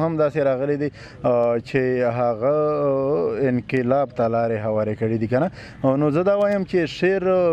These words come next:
که موږ چېرې تکړه شو، شاعران، هنرمندان، هغه شعر موږ داسې شعر انتخاب کړو چې موږ معاشره ځان په لاره وکاږو که نه. نو هغه زموږ شعر و-، واوري او د زړه په غوږونو یې واوري. نو موږ هیله لرو، آه، د شعر د لارې به د خلک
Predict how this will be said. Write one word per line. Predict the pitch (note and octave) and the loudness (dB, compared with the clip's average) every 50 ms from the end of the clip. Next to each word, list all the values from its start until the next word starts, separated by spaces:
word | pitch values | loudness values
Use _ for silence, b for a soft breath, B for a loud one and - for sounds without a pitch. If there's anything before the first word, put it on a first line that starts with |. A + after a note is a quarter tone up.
| D3+ B2+ | 0 0
که | - D3+ C#3+ C#3 D3+ | 0 0 0 2 0
موږ | F#3+ G3 F3+ - | 0 0 0 0
چېرې | E3+ D#3+ D3+ C#3 B2 C3+ | 0 0 0 0 0 -2
تکړه | A#2 B2+ D3 D#3 D3+ | 0 0 0 0 0
شو، | D3 B2+ | -2 -4
شاعران، | A2+ C3 B2 A#2+ A#2 B2+ D3 D#3 D3+ | -2 0 2 2 2 2 2 0 0
هنرمندان، | C3+ C3 B2 A#2+ A2+ G#2+ A2 A#2 A2+ A2+ C#3 C#3+ C3+ B B B B B B - | 0 0 0 0 0 0 0 0 0 0 0 0 -2 B B B B B B -2
هغه | C3+ B2+ C3 C3+ | 0 2 2 0
شعر | C3 - F3+ F#3 F#3+ F#3 | 0 0 0 0 0 0
موږ | E3+ E3 F3 F3+ F3 D#3+ D3 | 0 0 0 0 0 0 0
داسې | D#3+ E3+ - F#3+ E3 - | 0 0 0 -2 -2 -2
شعر | E3+ F3 E3+ | 0 0 0
انتخاب | E3 C#3+ D#3 C#3+ - D#3 E3+ F3 E3 | 0 -2 -2 -2 0 0 0 0 -2
کړو | - F#3 | -4 -4
چې | D#3+ E3+ D#3 C#3 D3 | -2 0 0 0 0
موږ | E3 F3+ F3+ E3+ D3+ | 0 0 0 0 2
معاشره | C#3+ C3+ B2 C#3+ C#3+ D#3 D#3+ D3+ B2+ C#3 | 2 0 0 0 0 0 0 2 2 0
ځان | D3+ E3 D#3 - | 0 0 0 0
په | C3+ B2 | 0 2
لاره | A#2+ A#2 A#2 A#2+ C3+ | 2 2 2 2 0
وکاږو | D3+ C#3+ D3+ C3 A2 G2+ G#2 F2+ - | 0 -2 -2 -4 -4 -4 -6 -6 -4
که | A#2+ D#3+ | -2 -2
نه. | G#3+ B B B B B B B C3 C3 C3+ | -2 B B B B B B B -2 0 2
نو | C#3 C#3+ C#3 | 2 2 2
هغه | C#3 C3 C3+ D#3+ F3+ F3 F3+ | 2 2 0 0 0 0 0
زموږ | F3 F3+ F#3 F3 - | 0 0 -2 -4 -2
شعر | - F3+ F#3 F#3+ | -2 0 2 2
و-، | F#3+ F#3+ F#3+ - - | 2 2 0 -2 0
واوري | F3 E3+ F3 F3+ F3+ F3 E3+ E3+ | 0 2 2 2 2 2 2 2
او | D3+ C3+ | 2 2
د | B2+ B2 A#2 | 0 0 0
زړه | B2+ C#3+ D#3 C#3+ C#3+ | 0 0 -2 0 0
په | C#3 C3 B2+ A#2+ A2+ G#2+ | 0 2 2 2 0 0
غوږونو | G#2+ A2 G#2+ B2+ D#3+ F3+ F3+ E3+ E3+ | -2 -4 -2 -2 0 0 0 0 2
یې | E3 D#3+ | 2 2
واوري. | D#3 D3+ D3 C#3 C3+ B2+ A#2+ | 2 2 2 0 0 0 0
نو | B2 B2 A#2+ A#2 A#2 A2 A2+ A2+ A2 G#2+ G#2+ B2+ | 0 0 0 0 0 0 0 -2 -2 -2 -2 0
موږ | C#3+ D3+ D#3 C#3 C3+ A#2+ A2 A2 | 0 0 0 2 2 2 2 0
هیله | C3+ D3+ D#3 D3+ D3 | 0 0 2 2 2
لرو، | C#3+ C3+ C#3 C3+ B B B B B B - | 2 2 0 -2 B B B B B B -2
آه، | A#2 A2+ A2+ | 0 0 2
د | A2 A2 | 2 0
شعر | G#2 - - C3 C3 B2 A#2+ A#2+ | 0 0 0 0 0 0 0 0
د | A2+ A2+ | 2 2
لارې | A#2+ A#2+ A#2+ A#2+ A#2 A#2 | 2 2 2 0 0 0
به | A2+ A2 | 0 0
د | G#2+ G#2+ G2 - | 0 -2 -4 -2
خلک | B2+ A#2+ A#2+ A2+ | -2 0 0 0